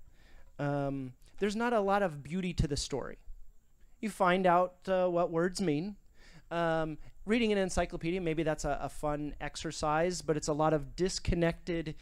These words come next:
information that just happens to fall in alphabetical order. Um, there, there's a value in that, but you've never read the dictionary or in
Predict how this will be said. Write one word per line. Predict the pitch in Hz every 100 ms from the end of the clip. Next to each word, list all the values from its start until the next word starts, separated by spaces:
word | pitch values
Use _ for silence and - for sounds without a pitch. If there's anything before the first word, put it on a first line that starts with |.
| - - -
information | 175 175 - 165 156 175 - 214 226 240 -
that | -
just | 143 160
happens | 160 151 151 151
to | 147
fall | - 156 156
in | 151
alphabetical | 151 147 143 139 135 135 -
order. | - 170 208 254 247 - -
Um, | - 151 143 143 139 -
there, | 233 214
there's | 202 208 170
a | 185 185 175 165
value | 127 170 156 180 196 226
in | 220 214 214
that, | 202 214 262 262 - - - -
but | 220
you've | 220 220
never | 254 254 226 202 180
read | 123 175 170 185 190 156 147
the | 156
dictionary | 139 170 - 165 151 151 147
or | 147 147
in | 143 143